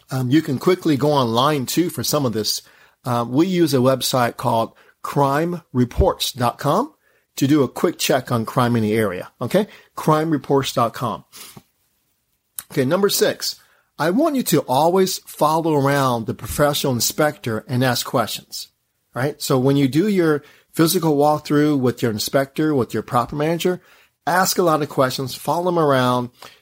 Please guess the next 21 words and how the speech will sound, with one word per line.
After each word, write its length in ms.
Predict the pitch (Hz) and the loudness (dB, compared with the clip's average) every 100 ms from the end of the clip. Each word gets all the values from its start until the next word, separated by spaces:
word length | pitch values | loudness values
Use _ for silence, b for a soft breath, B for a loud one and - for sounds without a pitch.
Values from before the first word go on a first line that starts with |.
| B | B
especially 480 | - 123 165 196 - | -4 0 2 2 2
when 180 | 151 139 | 0 0
beginner. 540 | 110 107 160 170 175 - - | 0 0 0 0 -4 -10 -6
Believe 280 | 139 156 139 | 0 2 2
me, 100 | 113 | 0
this 320 | 101 185 - | -2 -2 -2
is, 140 | 202 | -4
this 360 | - 123 160 180 | -6 -4 -2 0
will 100 | 180 | 0
be 140 | 143 | 2
like 220 | 135 123 120 | 2 0 -2
a 40 | |
mini 300 | 110 139 151 | 0 0 0
seminar 720 | 127 - 139 135 101 67 - _ _ | 0 2 2 0 -2 -6 -10 _ _
for 240 | - 120 | -6 -2
you. 280 | 117 107 95 - b b - | 0 0 -4 -10 b b -6
All 80 | 123 | -2
right. 180 | 135 160 | -2 -2
A, 180 | 123 120 | -4 -2
a 140 | 127 117 | -2 0
mini, 640 | 117 135 160 160 156 | 2 2 2 2 0